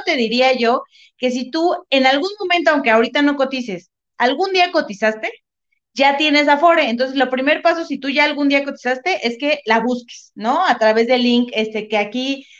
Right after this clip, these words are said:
me parece que ya, eh, alguien nos hizo favor de ponerlo. Entonces, esa es la primera. Ahora, si tú nunca has cotizado al imss ni al issste, porque si cotizas al imss o al issste, ya tienes Afore.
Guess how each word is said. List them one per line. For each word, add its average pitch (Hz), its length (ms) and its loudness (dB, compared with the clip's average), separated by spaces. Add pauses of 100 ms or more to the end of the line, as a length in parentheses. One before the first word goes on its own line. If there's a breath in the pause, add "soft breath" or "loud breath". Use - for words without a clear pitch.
(120)
me 240 80 0
parece 240 340 2
que 233 160 0
ya, 233 520 4
eh, 214 160 0
alguien 233 260 0
nos 214 140 -6
hizo 208 140 -12
favor 208 280 -2
de 220 80 -6
ponerlo. 214 500 -6 (640)
Entonces, 220 460 0
esa 254 80 -2
es 262 140 -4
la 302 140 2
primera. 185 340 -4 (200)
Ahora, 233 380 4
si 285 220 -4
tú 370 180 -2
nunca 392 480 -4
has 427 80 -10
cotizado 240 580 2
al 226 160 2
imss 233 280 -2
ni 220 180 2
al 202 140 0
issste, 247 440 -2
porque 214 220 -6
si 226 120 -4
cotizas 320 320 0
al 262 120 2
imss 269 140 -2
o 302 40 0
al 277 100 0
issste, 294 200 -2
ya 269 140 0
tienes 247 260 -4
Afore. 190 280 -8